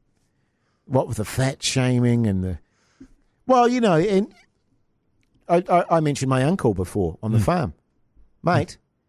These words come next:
Speaker 1: You know, when it, when it, w-, they'd have farm dogs, all, you know, that would be of service to them for
Speaker 2: Yeah.
Speaker 1: years and years
Speaker 2: Yeah.
Speaker 1: and years. You know, and they'd just take him out the back. There, it's time for old Bruce to go out the back paddock. Bang.
Speaker 2: Yeah, n-, without a second thought.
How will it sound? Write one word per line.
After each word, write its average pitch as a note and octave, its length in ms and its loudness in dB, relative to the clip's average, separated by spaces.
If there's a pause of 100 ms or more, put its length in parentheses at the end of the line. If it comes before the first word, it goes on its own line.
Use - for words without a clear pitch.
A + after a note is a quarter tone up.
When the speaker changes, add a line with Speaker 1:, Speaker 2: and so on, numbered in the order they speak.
(300)
Speaker 1:
You D3+ 120 0
know, C#3+ 140 4
when D#3 120 2
it, F#3 100 -2
when E3 140 2
it, D#3+ 60 2
w-, F#3 260 -2 (260)
they'd E3+ 180 4
have D3+ 180 2
farm F3 380 0
dogs, D#3+ 360 2
all, E3 320 -2
you D3+ 120 0
know, C#3 200 2
that D#3+ 180 -2
would B2 200 -4 (640)
be D3+ 140 4
of C3 100 2
service E3 500 0
to D#3+ 120 -8
them E3 140 -2
for D#3+ 100 2
Speaker 2:
Yeah. A#3+ 240 8
Speaker 1:
years B3+ 320 4
and G3+ 180 4
years A3 220 6
Speaker 2:
Yeah. F#3 120 10
Speaker 1:
and G3+ 100 4
years. G#3+ 320 2 (520)
You C#3+ 100 -4
know, F#3 260 0
and D#3 120 2
they'd B2 240 0
just - 240 -4
take D3+ 200 0
him D3+ 80 -2
out D#3+ 100 -2
the C3+ 80 -2
back. D#3 240 0
There, D#3 100 -2
it's - 140 -6
time D#3 160 -2
for C3+ 140 2
old C#3 160 2
Bruce D3+ 220 0
to D3+ 80 -6
go C#3 80 0
out - 60 -4
the - 60 -6
back C#3+ 220 -2
paddock. D3+ 320 2 (840)
Bang. E3+ 380 0 (1700)
Speaker 2:
Yeah, D#3 140 4
n-, D3+ 200 4
without E3 280 8
a D3 60 2
second E3+ 360 0
thought. E3 320 -6